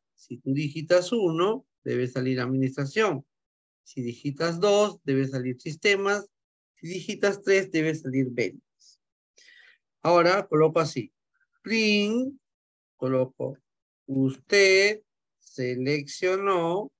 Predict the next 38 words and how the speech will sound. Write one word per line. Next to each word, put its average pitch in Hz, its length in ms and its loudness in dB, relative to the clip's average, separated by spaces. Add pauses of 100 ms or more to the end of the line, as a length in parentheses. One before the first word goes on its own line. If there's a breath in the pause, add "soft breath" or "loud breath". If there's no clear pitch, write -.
(1600)
la, 151 540 -2 (140)
el 175 240 2
área", 160 360 2
vamos 143 260 -8
a 147 40 -14
poner 139 260 -8 (180)
el 135 240 -2
área 156 520 0
de 247 540 0 (220)
dos 143 260 -8 (120)
puntos, 160 640 -6
cierro 139 320 -4
comillas, 175 800 -6 (120)
coma, 226 580 4 (720)
coloco 175 400 2
el 143 220 2
nombre. 254 640 0
Recuerden 208 480 -6
que 202 120 -4
para 143 340 0
imprimir 143 600 -2
el, 156 420 -2 (720)
el, 120 400 -4
o 131 140 -4
seleccionar 139 600 -2
un 202 120 -2
elemento 165 420 -2
de 202 60 0
la 208 120 2
lista, 190 360 -4
se 175 120 -8
coloca 156 280 2
el 165 80 2
nombre 170 240 0
de 196 120 4
la 214 60 -2
lista, 175 520 0
áreas, 170 560 0